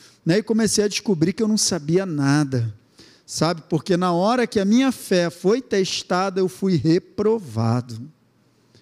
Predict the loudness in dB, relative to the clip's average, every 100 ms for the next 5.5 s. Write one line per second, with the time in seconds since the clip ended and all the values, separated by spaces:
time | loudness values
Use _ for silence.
0 | _ _ _ _ _ 0 0 0 -2 0
1 | 0 0 0 2 2 -2 0 2 2 2
2 | 2 2 2 2 0 0 -2 0 -4 -2
3 | 0 0 -2 -2 -2 -2 0 0 0 -2
4 | 0 0 0 -2 0 0 0 -2 -4 -4
5 | -2 -2 -4 -8